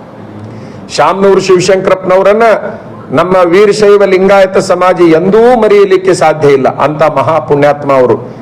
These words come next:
ಯಾಕೆ ಅಂತಂದ್ರೆ ಎರಡ್ ಸಾವಿರದ ಹದಿನೇಳು ಹದಿನೆಂಟರಲ್ಲಿ ನೀವೇನು,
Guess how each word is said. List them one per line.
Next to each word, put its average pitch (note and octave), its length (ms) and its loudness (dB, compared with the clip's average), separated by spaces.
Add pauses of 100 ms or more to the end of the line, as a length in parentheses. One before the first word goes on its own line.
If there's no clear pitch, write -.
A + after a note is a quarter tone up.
(120)
ಯಾಕೆ F#3 360 2
ಅಂತಂದ್ರೆ F3+ 720 0 (180)
ಎರಡ್ F#3+ 240 2
ಸಾವಿರದ F#3 380 0
ಹದಿನೇಳು F3+ 560 2
ಹದಿನೆಂಟರಲ್ಲಿ F#3 760 0 (380)
ನೀವೇನು, G#3 760 2